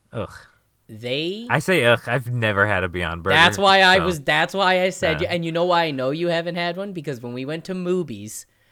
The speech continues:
Speaker 2: I
Speaker 1: Uh-huh.
Speaker 2: got the Beyond version.
Speaker 1: Yeah.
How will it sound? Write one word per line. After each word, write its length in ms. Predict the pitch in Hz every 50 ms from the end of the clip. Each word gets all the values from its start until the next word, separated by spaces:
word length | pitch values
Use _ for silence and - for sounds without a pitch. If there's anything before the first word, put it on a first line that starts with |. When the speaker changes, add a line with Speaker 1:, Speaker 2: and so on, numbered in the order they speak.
| _ _
Speaker 2:
I 180 | 104 107 117 143
Speaker 1:
Uh-huh. 60 | -
Speaker 2:
got 200 | 151 143 151 -
the 80 | 147 131
Beyond 500 | 123 135 127 120 117 117 117 117 113 101
version. 420 | 101 95 92 92 95 98 98 107 _ _ _ _ _ _ _ -
Speaker 1:
Yeah. 240 | 107 104 95 85